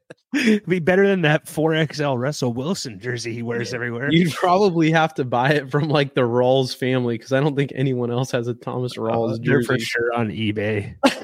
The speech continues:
Speaker 2: <laughs> All right. Uh,
Speaker 1: I'm going Cardinals.
Speaker 2: I said deep cut. Uh, all right. I am, uh, all in on the Hawks, obviously.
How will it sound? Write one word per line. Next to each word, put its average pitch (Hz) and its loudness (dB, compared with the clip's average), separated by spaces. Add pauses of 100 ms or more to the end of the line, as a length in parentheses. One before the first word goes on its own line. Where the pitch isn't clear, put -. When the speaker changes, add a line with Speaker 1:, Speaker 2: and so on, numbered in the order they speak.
(120)
Speaker 2:
<laughs> 269 2 (640)
All 143 6
right. 120 4 (180)
Uh, 127 4
Speaker 1:
I'm 143 -14
going 160 -2
Cardinals. 123 -4 (200)
Speaker 2:
I 135 0
said 147 2
deep 131 -2
cut. 139 -2
Uh, 135 4
all 147 4
right. 131 2
I 131 2
am, 139 2
uh, 123 2
all 127 4
in 120 4
on 113 2
the 104 0
Hawks, 104 0
obviously. 117 -4